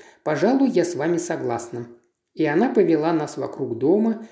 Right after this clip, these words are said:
к тому месту, где в тени платана был накрыт стол.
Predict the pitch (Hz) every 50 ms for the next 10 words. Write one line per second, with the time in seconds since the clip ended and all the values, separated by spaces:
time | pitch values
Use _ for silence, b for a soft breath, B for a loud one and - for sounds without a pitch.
0 | B B _ - - 170 165 170 175 175 175 196 247 254 - - 226 170 139 131
1 | 160 160 160 - - 156 147 151 165 165 156 - - 147 151 190 214 - 220 214
2 | 214 214 208 208 B B B - - 120 208 247 226 175 143 120 - - 139 143
3 | 139 - - - - 127 113 101 95 - - -